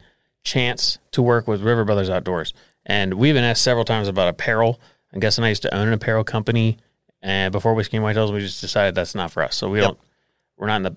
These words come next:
Speaker 1: apparel business.
Speaker 2: No.
Speaker 1: Well, Devin and River Brothers Outfitters are in the apparel business.
Speaker 2: That's right.
Speaker 1: We clicked immediately, and they sent us some sweet swag for the hunt that we were just on.
Speaker 2: Yep.
Speaker 1: Love this hat.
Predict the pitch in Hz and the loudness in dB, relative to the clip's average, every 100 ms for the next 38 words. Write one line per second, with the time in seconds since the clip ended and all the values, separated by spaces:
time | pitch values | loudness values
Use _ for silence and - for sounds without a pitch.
0 | - - 110 95 85 85 85 80 - - | -10 -4 0 0 0 -6 -8 -10 -8 -2
1 | 135 - _ _ - 104 90 123 131 117 | -2 -2 _ _ -2 -2 2 0 2 0
2 | 117 - 107 120 117 117 110 101 - _ | -2 -2 0 0 2 2 2 0 -4 _
3 | _ - 123 123 123 113 107 104 - - | _ -6 -4 -2 0 2 2 -2 -6 2
4 | 123 127 120 101 98 92 82 87 85 80 | 4 4 4 -2 -4 -6 -4 -6 -6 -8
5 | - 107 95 - _ 113 - 120 113 123 | -4 0 0 -2 _ -8 -2 0 2 2
6 | 127 113 131 117 - _ _ _ 104 104 | 4 4 4 2 -2 _ _ _ -4 0
7 | 104 107 127 113 117 - 123 117 - - | 0 0 0 -2 -2 -2 -2 -2 -2 0
8 | 113 113 113 - 98 - 139 139 131 123 | 2 2 0 -2 -2 -2 -2 0 0 0
9 | 127 131 127 127 - 98 113 - _ - | 0 2 2 0 -2 -4 -4 -4 _ -2
10 | 139 127 110 117 107 | 0 0 0 2 0